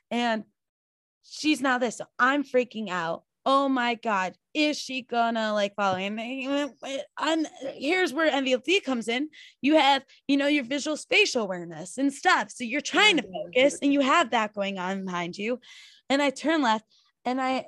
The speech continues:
Speaker 1: go, "Okay, if I turn left and she goes straight," I don't know what teenage mind was think-, my teenage, why my teenage mind was thinking this, but I'm like, "I'll be okay." No, she followed me. So here I am now freaking out, and I hit a curb 'cause I don't, not paying attention to that. Hit a curb,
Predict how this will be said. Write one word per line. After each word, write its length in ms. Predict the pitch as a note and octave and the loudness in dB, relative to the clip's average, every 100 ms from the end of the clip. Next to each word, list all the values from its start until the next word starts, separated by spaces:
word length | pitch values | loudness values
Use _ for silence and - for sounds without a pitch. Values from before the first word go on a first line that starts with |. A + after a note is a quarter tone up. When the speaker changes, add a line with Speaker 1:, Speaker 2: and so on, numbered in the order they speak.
| - | -2
Speaker 1:
go, 280 | C4 B3+ B3+ | 4 6 6
"Okay, 180 | A#3+ A3 | 4 2
if 80 | F3 | 2
I 100 | A3+ | -2
turn 240 | B3 C#4 C4 | -2 -2 -2
left 220 | A3+ A3+ | -4 -4
and 100 | - | -10
she 160 | G3+ A3 | -12 -6
goes 180 | A3+ G#3+ | -4 -4
straight," 240 | G#3 G3 - | -6 -6 0
I 80 | |
don't 100 | A3+ | 0
know 120 | B3 G#3+ | 2 -2
what 540 | F3 F#3 G#3 B3 A#3 - _ _ _ | -4 0 2 4 0 -8 _ _ _
teenage 440 | - B3+ B3 A3 G3+ | -10 -6 -6 -6 -4
mind 280 | G#3 G#3 G3+ | -2 -2 -4
was 140 | F#3 _ | -8 _
think-, 200 | G3 F#3+ - | -12 -12 -6
my 160 | G#3 | -4
teenage, 400 | G3+ G#3 G3+ F#3 | -4 -8 -8 -8
why 220 | G#3 G3+ G#3 | -2 0 0
my 120 | F#3+ | -4
teenage 420 | - F#3 F3 E3 | -6 -10 -8 -10
mind 140 | F3 F3 | -10 -12
was 80 | F#3 | -12
thinking 240 | F3 F3 | -14 -12
this, 180 | E3+ - | -12 -8
but 120 | G3 | -4
I'm 120 | G3+ | -4
like, 140 | F#3+ - | -4 -2
"I'll 100 | G#3+ | -2
be 140 | G#3+ F#3+ | 0 -2
okay." 280 | - - - | -6 -14 -4
No, 160 | A#3 F#3 | 0 0
she 160 | G#3+ | -2
followed 380 | - G#3 F#3 E3+ | -2 0 0 -4
me. 200 | - - - - - | -8 -20 -20 -20 -20
So 180 | - B3 | 2 4
here 240 | B3 C#4 C#4 | 6 6 6
I 80 | |
am 220 | C4+ A#3+ A#3 | 2 0 -2
now 340 | G#3+ G#3+ G#3+ - _ _ | 0 0 -2 -10 _ _
freaking 300 | A#3+ A3+ A3 | -10 -6 -2
out, 200 | G3+ G3+ - | 0 0 -2
and 120 | G#3 | -2
I 140 | G3+ G3 | 0 0
hit 220 | G3+ G#3+ | 0 -2
a 40 | F#3+ | -2
curb 340 | - D#3+ C#3 - | -6 -8 -8 -10
'cause 140 | - G3+ | -6 -2
I 80 | G3 | -2
don't, 340 | G3 G#3 F#3+ _ - | 0 -2 -2 _ -10
not 280 | G#3+ G3 | -6 -4
paying 180 | G#3+ G3+ | -4 -8
attention 420 | F#3+ F3+ E3 F#3 F3 | -6 -8 -6 -10 -8
to 40 | |
that. 200 | E3 E3+ - _ _ | -6 -6 -8 _ _
Hit 180 | C4 C4 | 4 4
a 40 | |
curb, 240 | C4 G#3+ | 2 -4